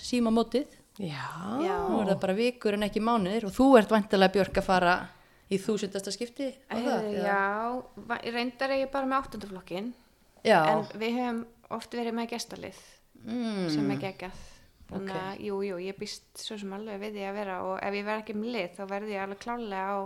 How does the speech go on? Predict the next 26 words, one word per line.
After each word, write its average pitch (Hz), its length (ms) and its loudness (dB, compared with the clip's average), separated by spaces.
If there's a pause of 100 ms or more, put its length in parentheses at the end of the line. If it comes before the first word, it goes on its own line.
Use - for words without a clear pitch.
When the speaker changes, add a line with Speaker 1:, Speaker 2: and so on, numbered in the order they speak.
(140)
Speaker 3:
svæðinu 190 440 -6
að 190 60 -10
fylgjast 202 360 -12
með 185 240 -6 (460)
og 214 120 -18
allavega 196 240 -12
hana 185 240 -14 (320)
einn 202 200 -10
eða 185 180 -8
tvo 202 100 -10
daga, 190 300 -6
sko. 180 260 -12 (300)
Speaker 1:
Algjörlega, 180 520 -8
ég 160 120 -4
vona 185 420 -2
bara 175 240 0
öll - 220 -12
yngri 220 200 0
flokkaliðin 208 440 -2
á 185 40 -4
landinu 202 280 0
séu 196 160 2
búin 185 200 0
að 180 100 -6
græja 220 320 2
sína 220 380 2